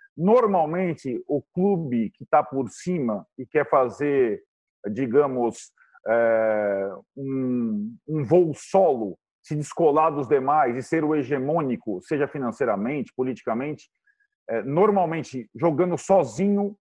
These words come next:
ele não, ele não vai longe também.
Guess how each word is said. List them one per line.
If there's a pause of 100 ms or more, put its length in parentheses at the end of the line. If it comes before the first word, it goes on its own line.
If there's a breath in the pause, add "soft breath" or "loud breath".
(140)
ele
não,
ele
não
vai
longe
também.